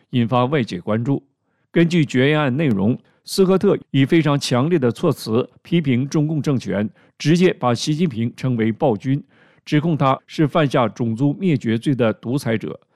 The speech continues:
谴责中共企图摧毁西方文明，为了追求权力和控制，不惜伤害中国人民。斯科特当天在国会演讲时指出，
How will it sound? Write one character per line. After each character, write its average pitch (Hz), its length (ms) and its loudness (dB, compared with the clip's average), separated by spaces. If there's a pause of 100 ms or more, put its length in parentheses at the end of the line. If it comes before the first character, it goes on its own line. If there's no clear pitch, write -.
(180)
谴 139 220 2
责 156 140 2
中 180 180 0
共 180 280 0
企 123 220 -2
图 135 200 0
摧 180 240 0
毁 - 240 0
西 156 240 2
方 135 180 0
文 110 120 2
明， 101 300 -2 (300)
为 147 100 2
了 143 140 4
追 175 180 2
求 151 200 2
权 120 280 -2
力 139 120 0
和 120 300 0
控 160 260 0
制， 110 200 -2 (180)
不 135 140 0
惜 113 220 0
伤 147 280 0
害 147 280 -6
中 147 160 -4
国 127 140 0
人 90 160 0
民。 87 220 -6 (640)
斯 - 220 0
科 175 160 2
特 147 100 2
当 127 220 0
天 135 180 -2
在 135 240 2
国 131 200 0
会 143 180 2
演 117 200 2
讲 107 180 -2
时 123 180 -6
指 98 160 -10
出， 131 320 -4